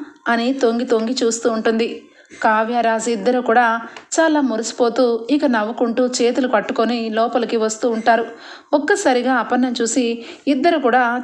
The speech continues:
చేతులు వదిలేసి విడివిడిగా నడుచుకుంటూ వస్తూ ఉంటే అపర్ణ వెంటనే కూడా, "కావ్య, రాజ్, ఇటు రండి" అని చెప్పి దగ్గరకు పిలిచి, మీ ఇద్దరూ సంతోషంగా, సుఖంగా ఉండాలని కోరుకుంటున్నాను నాన్న.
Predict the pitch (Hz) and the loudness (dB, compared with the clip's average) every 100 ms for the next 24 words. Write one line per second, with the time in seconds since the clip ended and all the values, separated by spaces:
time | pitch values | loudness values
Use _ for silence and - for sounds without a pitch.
0 | 247 254 277 233 220 247 220 269 233 226 | 0 2 2 2 0 0 0 0 -2 -2
1 | 226 254 262 247 226 220 247 226 247 226 | 0 0 0 0 -2 -2 -4 0 0 0
2 | 226 254 233 220 240 226 226 - - - | 0 0 0 2 2 2 -2 -12 -20 -10
3 | - 220 247 240 240 214 214 247 254 240 | -2 2 2 2 0 -2 -2 -2 -2 0
4 | 233 226 240 233 - 214 214 233 254 302 | 2 0 -2 -6 0 2 2 0 0 -2
5 | - - 233 208 - - - _ _ - | -6 2 2 2 -4 -10 -16 _ _ -8
6 | - 240 240 294 302 - - 208 233 233 | -2 0 0 -2 -4 -12 -12 -6 -2 -2
7 | 233 254 233 226 - - _ - 220 233 | -2 -2 -2 -4 -10 -20 _ 0 2 4
8 | 254 247 226 220 254 233 233 - - - | 2 2 0 2 0 0 -6 -18 -20 -18
9 | - 233 220 180 240 254 254 254 226 226 | -2 0 0 0 0 0 0 0 0 0
10 | 262 247 226 240 254 240 269 262 269 226 | 0 0 -2 0 -2 -2 0 2 2 0
11 | 226 247 220 247 269 233 254 262 226 226 | 0 0 0 -2 0 2 2 0 -2 -2
12 | 208 208 202 220 208 | -2 -2 0 -2 -2